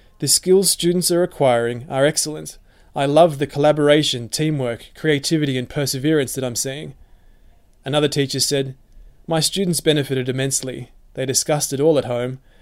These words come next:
I had parents approach me so their child could show them what they had learned. The children worked collaboratively on their projects and were happy and engaged the entire time."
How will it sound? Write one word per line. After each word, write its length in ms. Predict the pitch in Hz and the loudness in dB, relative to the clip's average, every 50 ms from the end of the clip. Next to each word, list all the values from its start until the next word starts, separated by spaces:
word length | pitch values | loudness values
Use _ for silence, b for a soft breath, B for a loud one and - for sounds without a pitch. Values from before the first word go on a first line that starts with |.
| b b b b | b b b b
I 100 | 147 139 | -2 0
had 180 | 151 156 139 | 0 0 0
parents 320 | - 156 165 170 165 143 - | 2 2 2 2 2 2 -2
approach 400 | 131 - - 160 170 - - - | -4 0 4 4 4 4 4 0
me 100 | 151 139 | -2 -2
so 200 | - - 147 143 | 0 0 0 2
their 120 | 147 143 | 2 0
child 380 | 143 - - 151 151 165 160 160 | 0 2 2 4 4 4 2 0
could 100 | 165 - | -4 -6
show 240 | - - 151 147 139 | -2 0 0 0 2
them 240 | 143 147 147 135 | 0 0 -2 -2
what 160 | 131 135 131 - | -4 -4 -4 -2
they 140 | 135 127 | -2 -2
had 100 | 127 123 | -2 -2
learned. 360 | 139 143 143 139 135 123 - - b b b b b b b b b | -2 -2 -2 -2 -2 -4 -6 -12 b b b b b b b b b
The 100 | - 135 | -8 -4
children 340 | - - 151 143 135 135 127 | -2 -2 -2 -2 -2 -2 -2
worked 220 | 131 127 - - | -2 -2 -2 -4
collaboratively 600 | - 139 139 151 160 175 180 175 180 170 180 170 | -4 0 2 4 4 4 4 4 4 6 6 4
on 120 | 170 170 170 | 4 4 4
their 100 | 170 170 | 2 0
projects 580 | 165 - 175 180 170 160 180 175 175 - - - b b b b | 2 2 2 2 4 2 0 -2 -2 -4 -12 -14 b b b b
and 100 | 170 165 | -2 0
were 120 | 180 180 | 0 0
happy 420 | 156 170 175 170 - 190 185 180 - | 2 0 0 0 0 -2 -4 -2 -4
and 160 | 175 175 175 | -4 -2 0
engaged 420 | 185 175 143 139 120 120 117 - | 0 0 2 0 0 0 -2 -4
the 120 | 131 131 127 | -6 -6 -6
entire 340 | 123 - - 127 127 123 | -6 -6 -6 -6 -6 -6
time." 420 | 120 - - 156 147 131 135 - | -6 -6 -6 -6 -6 -8 -10 -14